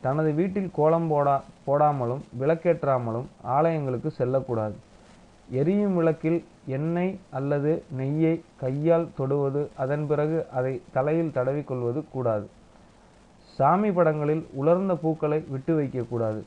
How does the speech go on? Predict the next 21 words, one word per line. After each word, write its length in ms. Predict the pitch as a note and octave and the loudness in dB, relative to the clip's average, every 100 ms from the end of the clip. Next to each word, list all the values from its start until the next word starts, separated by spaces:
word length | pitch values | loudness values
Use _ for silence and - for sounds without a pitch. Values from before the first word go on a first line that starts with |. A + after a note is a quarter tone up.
| - - - - - - - | -14 -20 -20 -20 -20 -16 -6
விஷ்ணுவை 600 | C#3 - G#3 G3+ F#3+ G3 - | -6 -2 -2 0 0 -2 -10
வணங்கி 580 | C3+ B2+ C#3+ D#3 D#3 E3+ - | -6 -4 -2 -2 -2 -4 -4
வீடு 320 | C#3 F3 F3+ | -2 0 2
திரும்பும்போது 680 | D#3 D3 C#3 B2 A#2+ A#2+ C#3 - - | 0 -2 -2 -2 -2 -2 -4 -8 -8
லட்சுமி 380 | A#2+ B2 F3+ F#3 | -6 -4 -2 0
தேவியும் 460 | F3 D#3+ D#3+ F3 E3 | 0 0 -2 -4 -6
நம்முடன் 480 | C3 C3+ C#3 D#3+ - | -6 -4 -2 -4 -4
நம் 180 | C3+ | -6
வீட்டுக்கு 400 | C3+ C#3 C#3 D3+ | -4 -4 -4 -2
வருகிறாள் 460 | C#3 C3 C3 C3 A#2+ | 0 0 0 0 0
என்பது 420 | A2+ A2+ A#2 C3 | 0 -2 -2 -2
ஐதீகம். 500 | A2+ B2 C3 B2 D#3 - - - - - | -2 -4 -4 -6 -10 -16 -20 -20 -20 -6
ஆகவே, 560 | A#2+ C3+ B2 A2+ C3+ - - - - - | -4 -2 -2 -2 -4 -8 -20 -20 -18 -8
விஷ்ணு 340 | C3 - G#3+ | -8 -4 -2
கோவிலிலிருந்து 840 | F#3+ F#3 E3+ D#3+ D3 C3+ B2 C3+ - - | 0 2 2 2 0 -2 -2 -4 -6 -8
வீடு 340 | B2+ F3 F3+ | -2 0 0
திரும்பும் 320 | D#3+ D3 C3+ B2 | 0 -4 -4 -4
முன் 280 | A#2+ D3 - - - | -6 -8 -12 -20 -10
அங்கே 300 | A#2+ B2+ D3+ | -6 -2 -2
உட்காரக்கூடாது. 880 | C3+ A#2+ D#3 D3+ D3 A#2+ A2+ G#2+ F#2 - - - - - - - - - - - - | -4 -4 2 2 2 -2 -2 -2 -4 -12 -20 -20 -20 -20 -20 -20 -20 -20 -20 -20 -6
ஸ்வஸ்திக், 460 | C3 C3+ - F#3 | -4 -4 -4 -6